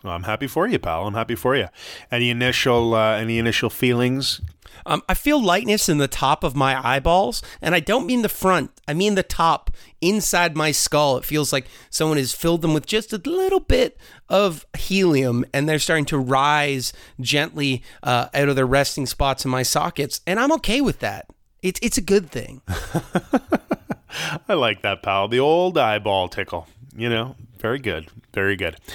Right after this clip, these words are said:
Speaker 1: Um, Design L M C says, "When I ask for something that I can clean the house or hike with the dogs with, this hits the mark. I can also knit, write music, and organize. Very high functioning.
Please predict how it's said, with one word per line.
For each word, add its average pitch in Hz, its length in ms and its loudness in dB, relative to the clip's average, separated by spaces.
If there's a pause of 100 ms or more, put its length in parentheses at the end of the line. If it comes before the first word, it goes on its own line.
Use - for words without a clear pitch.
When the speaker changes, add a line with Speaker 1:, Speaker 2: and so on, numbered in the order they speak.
(420)
Speaker 1:
Um, 123 560 0 (800)
Design 156 500 2
L 170 180 4
M 170 140 2
C 190 240 2
says, 110 560 2 (480)
"When 156 140 2
I 233 80 4
ask 269 260 2
for 202 120 0
something 180 400 2
that 156 120 4
I 156 80 2
can 135 140 -8
clean 190 260 0
the 185 80 0
house 139 320 2
or 113 60 -6
hike 147 260 -2
with 151 120 -6
the 135 60 -6
dogs 131 380 0
with, 82 480 -6
this 165 280 2
hits 139 220 0
the 156 100 -2
mark. 80 400 -2 (120)
I 113 80 -2
can 127 120 -2
also 117 300 0
knit, 135 320 -4 (280)
write 233 200 2
music, 135 460 -2
and 190 120 -4
organize. 95 640 -2 (800)
Very 180 200 4
high 175 160 4
functioning. 143 680 -2